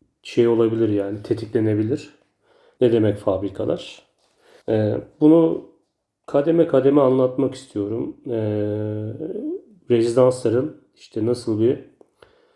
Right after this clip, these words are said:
e, istihdam yarattığını, istihdamı nasıl dönüştürdüğünü,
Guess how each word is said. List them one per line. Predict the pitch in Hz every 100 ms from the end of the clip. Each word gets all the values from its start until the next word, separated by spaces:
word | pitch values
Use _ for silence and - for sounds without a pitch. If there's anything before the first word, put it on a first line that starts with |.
| -
e, | 110 107 107 107 110
istihdam | - - - 127 - 131 123
yarattığını, | 113 104 104 - 98 95 107 127 _ _ -
istihdamı | 110 - 110 120 120 117
nasıl | 120 120 110
dönüştürdüğünü, | 107 104 - - 104 104 101 95 120